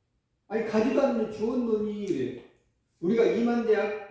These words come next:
그냥 품고 기도하고 있는데 하나님 뭐 한다고? "주었노니" 그런다니까요.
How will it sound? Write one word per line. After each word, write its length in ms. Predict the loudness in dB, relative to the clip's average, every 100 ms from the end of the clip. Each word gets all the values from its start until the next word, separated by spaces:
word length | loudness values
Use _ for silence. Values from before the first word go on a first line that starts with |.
| -18 -20 -14
그냥 360 | -8 -4 -4 -4
품고 440 | -2 -2 0 -2 -2
기도하고 400 | -2 0 0 0
있는데 500 | 0 2 2 0 -6
하나님 320 | -4 -2 0 0
뭐 140 | 0
한다고? 540 | 0 0 0 -2 -12 -16
"주었노니" 880 | 0 2 4 4 4 4 4 0 -2
그런다니까요. 400 | -4 -6 -8